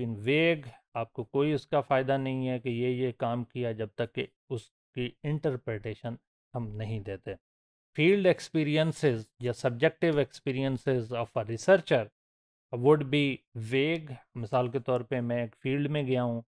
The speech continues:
मैंने जाके उस फील्ड को पढ़ा है, आ, देखा है, लोगों से इंटरैक्ट किया, ऑब्जर्व किया, और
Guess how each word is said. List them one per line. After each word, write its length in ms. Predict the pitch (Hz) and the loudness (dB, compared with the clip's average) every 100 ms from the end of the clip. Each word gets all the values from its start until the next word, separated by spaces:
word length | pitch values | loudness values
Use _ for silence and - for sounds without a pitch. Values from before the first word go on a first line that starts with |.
| _ _ _ | _ _ _
मैंने 320 | 120 127 131 | 0 2 2
जाके 280 | 123 127 120 | 2 2 2
उस 140 | 120 - | -2 -2
फील्ड 260 | 127 123 | -2 -2
को 120 | 120 135 | -2 -4
पढ़ा 360 | - 117 127 | 0 4 4
है, 180 | 127 113 - _ _ _ | 4 0 -6 _ _ _
आ, 160 | 123 110 | -4 -4
देखा 480 | 104 127 - 147 135 | 0 -2 0 4 6
है, 240 | 127 120 117 | 4 2 -2
लोगों 300 | 113 123 131 | -4 -2 -2
से 160 | - | -2
इंटरैक्ट 420 | 131 117 135 143 - - | -2 0 2 2 0 -8
किया, 300 | 139 131 120 | -2 0 0
ऑब्जर्व 500 | 123 110 123 160 165 | -2 -2 4 4 4
किया, 440 | - 135 131 127 120 _ _ _ - | -4 0 2 2 0 _ _ _ 4
और 280 | 175 226 | 8 8